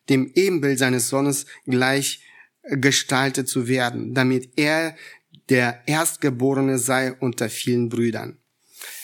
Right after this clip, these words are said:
Achtet auf, äh, Vers achtundzwanzig. „Denen, die Gott lieben, dient alles zum Besten.“ Wir kennen diese Worte. Ähm, alles, äh, bedeutet wirklich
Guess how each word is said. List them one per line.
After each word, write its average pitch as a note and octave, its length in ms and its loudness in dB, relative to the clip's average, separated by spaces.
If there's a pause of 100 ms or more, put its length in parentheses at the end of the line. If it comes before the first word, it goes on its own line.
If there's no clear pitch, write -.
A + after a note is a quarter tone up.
(220)
Achtet A3+ 360 0
auf, E3 320 0
äh, D3 320 2
Vers D3 480 -2
achtundzwanzig. C3 1200 -2
„Denen, F#3+ 540 2
die F3 160 -2
Gott C#3+ 240 0
lieben, F#3+ 540 -2
dient G3 360 0
alles F#3 400 -2
zum F3 240 -2
Besten.“ - 540 -4
Wir B2 140 -6
kennen E3 320 2
diese A2+ 240 -2
Worte. D#3+ 360 -2 (840)
Ähm, C#3 480 2 (140)
alles, F#3+ 680 0
äh, C#3+ 180 0
bedeutet C#3+ 480 0
wirklich F#3+ 540 0